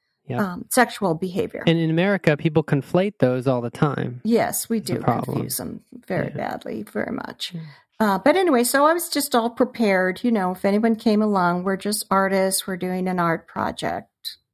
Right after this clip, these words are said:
Speaker 2: You know, we're, we'll just be a few <laughs> minutes. But no one came. And, um,
Speaker 1: Wow.
Speaker 2: the photograph was taken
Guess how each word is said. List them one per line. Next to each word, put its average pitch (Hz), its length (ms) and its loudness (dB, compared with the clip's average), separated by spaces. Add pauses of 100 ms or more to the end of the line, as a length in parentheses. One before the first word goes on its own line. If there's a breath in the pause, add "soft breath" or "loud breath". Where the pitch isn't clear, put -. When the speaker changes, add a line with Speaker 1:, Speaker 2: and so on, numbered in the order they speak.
Speaker 2:
You 202 140 -8
know, - 240 -16
we're, 185 280 -2 (120)
we'll 185 180 -10
just - 320 -10
be 190 100 -2
a 175 60 -4
few - 240 -6
<laughs> 240 160 2
minutes. - 300 -6
But 247 220 6
no 240 120 6
one 285 160 2
came. 175 340 0 (640 soft breath)
And, 180 400 -2 (140)
um, 185 360 -16
Speaker 1:
Wow. 135 480 -4
Speaker 2:
the 214 80 4
photograph 226 520 2
was 247 160 -2
taken 185 540 -4